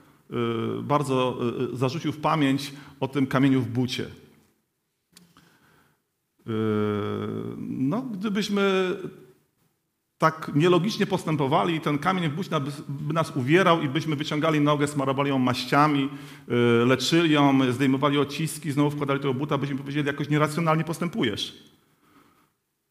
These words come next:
Bo tam dalej ten kamień jest. Ty leczysz tylko symptomy, a tam jest gdzieś powód tego wszystkiego”. Tak szerzej patrząc na to, to ja bym to opisał, jakbyśmy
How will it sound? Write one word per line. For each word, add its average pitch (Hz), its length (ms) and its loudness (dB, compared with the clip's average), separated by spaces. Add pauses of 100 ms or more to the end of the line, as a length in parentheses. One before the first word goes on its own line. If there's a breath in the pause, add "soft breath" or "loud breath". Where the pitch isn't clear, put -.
(220)
Bo 123 80 -4
tam 139 160 4
dalej 135 180 6
ten 147 120 2
kamień 143 300 4
jest. 190 460 -2 (800)
Ty 143 100 2
leczysz 143 220 2
tylko 156 160 -4
symptomy, 165 540 2
a 113 60 -6
tam 135 140 4
jest 156 200 -2
gdzieś 165 180 -2
powód 151 360 -2
tego 113 180 -2
wszystkiego”. 107 520 -8 (1160 soft breath)
Tak - 160 0
szerzej 233 300 4
patrząc 226 380 -2
na 220 100 4
to, 214 120 0
to 196 280 0
ja 190 100 6
bym 220 100 2
to 208 100 0
opisał, 196 320 -2
jakbyśmy 180 520 0